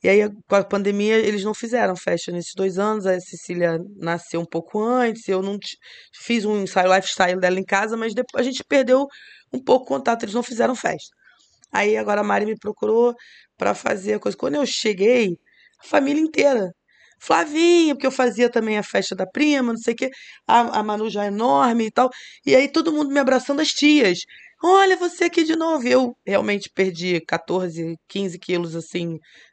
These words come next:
no, no, de três anos pra cá. E assim, "Nossa, você tá outra pessoa", porque eu tinha cabelo curtinho, mais escuro e bem gordinha. E aí, "Nossa, você tá tão bonita", todo mundo me abraçando. Eu tenho uma cliente que é,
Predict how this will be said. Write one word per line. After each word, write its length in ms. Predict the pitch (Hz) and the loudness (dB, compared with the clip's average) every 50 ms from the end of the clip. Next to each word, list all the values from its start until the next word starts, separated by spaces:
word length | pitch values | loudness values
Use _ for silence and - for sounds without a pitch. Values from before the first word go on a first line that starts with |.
| _ - | _ -12
no, 160 | 180 180 175 | -10 -10 -10
no, 260 | - - 175 175 196 185 165 175 - _ _ | -10 -10 -12 -12 -12 -14 -18 -20 -20 _ _
de 140 | 160 165 160 | -18 -18 -4
três 280 | - 175 180 185 175 180 | 0 0 0 2 2 0
anos 160 | 175 175 - | 0 0 -4
pra 140 | - 165 170 | -6 -6 -4
cá. 340 | - - 185 196 233 254 - _ - - - - - - _ _ | 0 0 2 2 0 -2 -8 _ -20 -20 -20 -20 -20 -20 _ _
E 60 | 233 | -6
assim, 200 | 233 226 208 240 | -6 -4 -6 -4
"Nossa, 500 | 262 294 320 349 370 381 392 381 392 370 | 0 4 6 6 6 6 4 2 -2 -4
você 240 | 330 339 330 - 320 | -4 -2 -2 -2 -2
tá 160 | - 370 330 | -2 -2 -2
outra 200 | 339 339 - 349 | 0 0 -2 0
pessoa", 720 | 359 - 349 - - - 320 339 339 349 349 339 339 294 | 0 0 -2 0 0 2 4 4 4 6 4 6 4 4
porque 140 | 277 - 269 | 2 0 -4
eu 40 | 262 | -4
tinha 120 | - 254 | -4 0
cabelo 260 | - 254 220 285 247 | 0 0 0 0 -2
curtinho, 580 | 240 - - - - - - 247 262 320 359 359 | -4 -6 -12 -12 -10 -6 -4 -2 -2 -2 -4 -2
mais 180 | 311 269 277 240 | -2 -2 -2 -4
escuro 480 | - - - - 262 285 302 339 359 359 - - - - - - - _ _ - | -6 -10 -8 -4 -2 0 2 2 2 0 -2 -10 -20 -20 -20 -20 -20 _ _ -2
e 320 | 269 277 285 330 320 311 - 190 175 185 - _ _ - - - | 2 4 4 4 4 2 -4 -14 -18 -18 -20 _ _ -16 -2 2
bem 220 | 220 254 302 302 | 2 2 2 2
gordinha. 500 | 285 262 214 214 185 202 185 170 175 190 | 0 0 0 0 -2 -4 -2 0 2 4
E 80 | 202 226 | 4 6
aí, 260 | 233 240 262 277 294 285 _ _ _ _ _ _ _ _ _ _ | 6 6 4 2 -2 -6 _ _ _ _ _ _ _ _ _ _
"Nossa, 340 | 330 370 415 427 427 - 359 | 2 4 4 4 4 2 0
você 180 | 320 330 - - | 0 0 -4 -4
tá 100 | - 370 | -4 0
tão 180 | - 370 370 349 | 2 2 2 2
bonita", 560 | 359 359 571 523 480 403 - - - 494 - _ | 2 0 -2 -4 -6 -8 -8 -6 -6 -6 -4 _
todo 240 | 339 370 381 392 359 | 2 4 4 4 2
mundo 280 | 320 330 339 359 339 320 | 2 0 2 2 2 2
me 100 | 311 311 | 0 0
abraçando. 640 | 302 262 285 269 262 - - 254 277 285 285 262 254 - - - - - - _ - | 0 0 -2 -4 -2 -2 -2 -2 0 0 0 -2 -4 -4 -8 -16 -20 -20 -16 _ -4
Eu 100 | - - | -4 -2
tenho 200 | - - - - | 0 0 2 2
uma 140 | 277 285 269 | 0 -2 -2
cliente 500 | 269 262 247 226 226 233 240 233 - - | 0 0 2 2 2 2 -2 -4 -8 -6
que 120 | - 226 | -2 0
é, 240 | 214 208 196 190 190 | 2 2 2 2 0